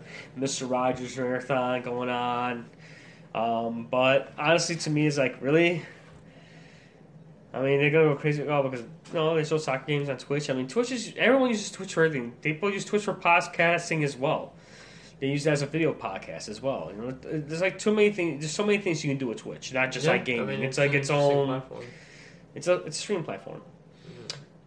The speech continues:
Speaker 1: But like I said, um, and of course, um, if you guys, I haven't seen the latest Rick and Morty. Of course, Rick and Morty's gonna take a break right now.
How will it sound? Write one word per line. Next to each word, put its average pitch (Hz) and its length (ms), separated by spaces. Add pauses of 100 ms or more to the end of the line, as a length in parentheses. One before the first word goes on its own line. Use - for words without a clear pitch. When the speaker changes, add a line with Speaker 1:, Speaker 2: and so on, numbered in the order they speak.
Speaker 1:
But 135 440 (160)
like 160 140
I 165 60
said, 165 300
um, 151 300
and 165 80
of 175 60
course, 214 280
um, 208 280
if 160 80
you 202 60
guys, 185 400
I 156 80
haven't 160 200
seen 170 220
the 160 260
latest 156 260
Rick 160 140
and 165 80
Morty. 135 260
Of 139 80
course, 156 260
Rick 151 120
and 151 80
Morty's 147 200
gonna 147 120
take - 120
a 143 40
break 131 280
right 135 140
now. 131 360